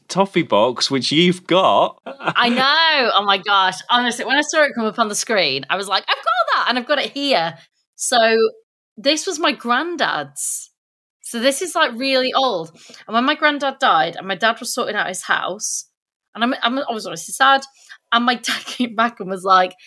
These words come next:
Speaker 2: "This was granddad's. I thought you could, you should have it." And it's a really old tin,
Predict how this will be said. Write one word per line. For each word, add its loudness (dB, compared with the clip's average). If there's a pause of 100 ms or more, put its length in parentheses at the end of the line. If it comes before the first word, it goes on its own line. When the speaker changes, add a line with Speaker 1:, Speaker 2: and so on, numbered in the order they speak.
(180)
Speaker 2:
"This -4
was -4
granddad's. 0
I -4
thought -4
you -12
could, -8
you -6
should -8
have 2
it." -4 (680)
And 0
it's -6
a -4
really 2
old -2
tin, -4